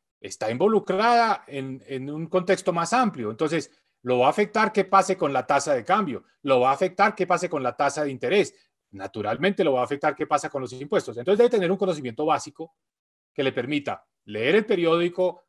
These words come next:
oír la radio, ver la televisión y hacer su propio análisis de qué es lo que está pasando para tomar las decisiones acertadas. ¿Compro o no compro los equipos? Eh, ¿me espero un tiempo? ¿No me espero? Eh, eh, eh, cambio de ciertos, eh,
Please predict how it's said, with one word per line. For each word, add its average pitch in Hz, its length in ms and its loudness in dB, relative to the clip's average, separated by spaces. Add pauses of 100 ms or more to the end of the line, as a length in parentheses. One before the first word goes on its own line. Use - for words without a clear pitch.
(100)
oír 107 380 -4
la 202 120 4
radio, 185 380 4
ver 139 140 -2
la 185 120 2
televisión 170 480 0 (240)
y 120 80 -10
hacer 120 280 -2
su 156 260 -10
propio 190 680 2
análisis 131 680 -6
de 117 100 -10
qué 117 100 -10
es 117 60 -8
lo 143 80 -6
que 143 60 -8
está 135 160 -4
pasando 147 320 -6
para 117 200 -4
tomar 104 200 -8
las 123 80 -6
decisiones 110 520 -10 (120)
acertadas. 113 540 -4 (200)
¿Compro 185 340 2
o 151 40 -2
no 143 140 0
compro 160 340 0
los 131 140 -4
equipos? 113 560 -8 (520)
Eh, 110 140 -8
¿me 123 120 -6
espero 156 380 -2
un 170 80 -4
tiempo? 180 320 0
¿No 143 160 -2
me 151 100 -6
espero? 175 540 -2 (520)
Eh, 127 840 0 (760)
eh, 123 680 0 (440)
eh, 131 300 -6 (180)
cambio 170 400 4
de 156 80 2
ciertos, 151 500 -2
eh, 131 320 -2